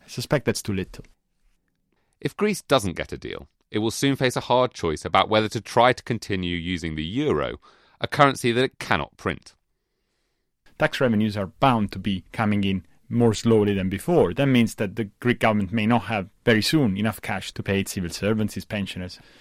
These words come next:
Speaker 1: What do they do then? Well, they will need to start paying in a new currency.
Speaker 2: Finally, there's no easy way to hear that your company is in trouble and that you may be losing your job. Even so, it surely doesn't have to be as hard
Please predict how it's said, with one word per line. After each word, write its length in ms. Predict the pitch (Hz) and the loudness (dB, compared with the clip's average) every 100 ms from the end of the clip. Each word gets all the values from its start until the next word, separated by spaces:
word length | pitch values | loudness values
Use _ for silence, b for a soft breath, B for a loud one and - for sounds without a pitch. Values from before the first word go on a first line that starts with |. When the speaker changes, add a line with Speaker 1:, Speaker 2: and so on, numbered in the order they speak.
| b | b
Speaker 1:
What 100 | 123 | -2
do 80 | 123 | 2
they 140 | 123 117 | 4 4
do 100 | 117 | 4
then? 300 | 139 95 - b - | 2 0 -6 b -2
Well, 140 | 120 | 2
they 100 | 120 | 4
will 160 | 123 127 | 4 4
need 240 | 147 117 | 4 2
to 260 | 120 107 98 _ - | -2 -4 -4 _ -16
start 460 | - - 107 95 _ | -4 2 2 0 _
paying 400 | 110 107 101 98 - | -4 -2 0 -2 -4
in 140 | 101 | -4
a 40 | 95 | -2
new 300 | 95 95 - | -2 -4 -4
currency. 600 | - 160 110 92 - - - _ _ _ _ _ _ _ _ _ _ _ _ _ _ _ _ _ | 4 4 4 0 -8 -14 -20 _ _ _ _ _ _ _ _ _ _ _ _ _ _ _ _ _
Speaker 2:
Finally, 420 | 120 92 71 65 _ - | 6 6 4 -8 _ -6
there's 160 | - 123 | 0 4
no 160 | 156 160 | 6 6
easy 240 | 143 117 | 6 4
way 220 | 98 82 | 4 4
to 140 | - 85 | 2 0
hear 180 | 95 | 2
that 80 | 92 | 2
your 140 | 95 87 | 0 -2
company 420 | - 113 110 104 | -2 -2 0 0
is 80 | 95 | -2
in 80 | |
trouble 340 | 90 78 73 - - | -2 -2 -4 -8 -4
and 120 | 107 | 0
that 100 | 117 | 0
you 120 | 127 | 2
may 180 | 110 98 | 2 2
be 140 | 87 | 2
losing 320 | 87 78 69 69 | -2 -4 -6 -10
your 120 | 65 | -8
job. 300 | - 71 - _ _ _ _ _ _ | -4 -6 -6 _ _ _ _ _ _
Even 280 | 185 190 113 | -2 2 0
so, 340 | - 139 98 78 | 2 4 4 2
it 160 | - - | -2 -2
surely 480 | - - 180 185 139 | -2 4 6 8 6
doesn't 240 | 131 120 | 2 0
have 160 | 120 113 | -2 -2
to 80 | 101 | 0
be 140 | 113 | 0
as 100 | 110 | 0
hard 440 | - 92 78 76 | 2 4 4 -2